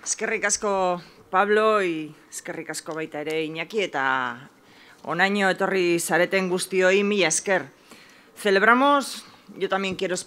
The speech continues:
empezar como, como empezaba Pablo, ¿verdad? Empezamos este acto todavía consternados por el terrible atentado de la noche pasada en, en Niza, el pasado jueves. Y por eso también yo quiero que mis primeras palabras sean de solidaridad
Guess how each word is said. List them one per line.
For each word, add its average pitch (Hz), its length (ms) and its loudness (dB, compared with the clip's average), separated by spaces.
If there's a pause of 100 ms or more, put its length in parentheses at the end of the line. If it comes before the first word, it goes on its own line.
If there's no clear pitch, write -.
empezar 160 480 -4
como, 139 360 -8
como 139 340 -12
empezaba 151 480 -4
Pablo, 143 300 -2
¿verdad? 135 300 -10 (520)
Empezamos 180 440 -8
este 175 260 -8
acto 170 460 -8 (260)
todavía 170 720 0 (120)
consternados 175 920 -2 (140)
por 156 100 -6
el 147 140 -6
terrible 160 680 -4
atentado 151 640 -4
de 147 80 -4
la 135 440 -8
noche 160 320 -8
pasada 139 580 -6 (440)
en, 131 460 -12
en 143 180 -8
Niza, 127 460 -8
el 127 100 -14
pasado 135 380 -8
jueves. 123 520 -8 (520)
Y 160 80 -10
por 175 140 -4
eso 175 160 -2
también 208 340 0
yo 190 140 0
quiero 185 280 0
que 151 180 -6
mis 143 260 -6
primeras 175 600 -6
palabras 175 440 0
sean 170 300 -4
de 160 100 -4
solidaridad 147 800 -2